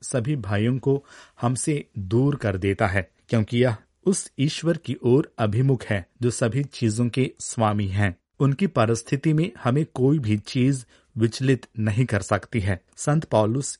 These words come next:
इस बात को आश्चर्यजनक रूप में अनुभव करते हुए कहते हैं, "मैं दरिद्रता और संपन्नता दोनों से परिचित हूँ, चाहे परितृप्ति हो या भूख, समृद्धि हो या अभाव, मुझे जीवन के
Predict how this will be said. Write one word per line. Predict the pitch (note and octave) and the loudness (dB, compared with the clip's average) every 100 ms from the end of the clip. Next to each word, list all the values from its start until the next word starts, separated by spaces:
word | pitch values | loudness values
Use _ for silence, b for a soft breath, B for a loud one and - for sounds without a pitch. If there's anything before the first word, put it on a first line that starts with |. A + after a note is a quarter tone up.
| _ E3 | _ -8
इस | D#3+ | -6
बात | G#2+ G#2+ A#2 - | -2 0 0 -2
को | - D3 - | -4 -4 -2
आश्चर्यजनक | B2 A#2 - - D#3 C#3+ C3 G#2+ A#2 C3+ A2+ | -2 -2 -4 -6 -2 -2 -2 0 0 0 0
रूप | A#2 A#2+ | -2 0
में | B2 B2 b b _ | -2 -2 b b _
अनुभव | A#2 A#2 A2 A2+ C3 | 0 0 0 0 -2
करते | - G2+ G2 B2 | 0 -2 0 -2
हुए | A#2 C3 | 0 -2
कहते | - _ B2+ G2 F#2+ A2+ | -4 _ -2 -2 0 0
हैं, | G2 F2+ _ _ A#2 | 0 -2 _ _ -2
"मैं | A#2+ G2+ | 0 0
दरिद्रता | A2 C3 G#2+ G2+ G#2+ B2 - _ | -2 -2 -2 -4 -2 -4 -6 _
और | C3+ | -2
संपन्नता | D#3 - G#2+ - G#2 G2+ A2+ G2+ - - | -2 -2 -2 -2 -2 0 -2 -2 -8 -12
दोनों | F#2+ A#2+ D#3 D#3+ | 0 2 4 2
से | D#3 D#3+ F#3+ - | 0 -4 -4 -2
परिचित | B2+ A2+ G#2+ A#2 - | 0 0 0 -2 0
हूँ, | A#2 F#2+ - - | -2 -2 -6 0
चाहे | D3 C#3+ F#3 | 0 2 -2
परितृप्ति | - A2 A2+ - B2 - C#3+ | 0 0 0 0 -2 0 -6
हो | G#2 B2+ G#3 G#3 | 2 4 4 -2
या | D3 | -2
भूख, | D3 G2 G#2 - - _ - | 0 0 0 0 -10 _ -10
समृद्धि | - A2+ G2+ G#2+ A2 C3 | -2 -2 0 0 0 0
हो | C3+ D3+ b b - | 2 0 b b -4
या | C3 | -4
अभाव, | - A#2+ G#2 F#2 G#2+ G2 - b b b C3+ | -2 -2 -2 -2 0 0 -2 b b b 0
मुझे | B2+ F3+ | 2 4
जीवन | D#3 G2+ C3 D#3+ | 2 0 0 0
के | D#3+ | -2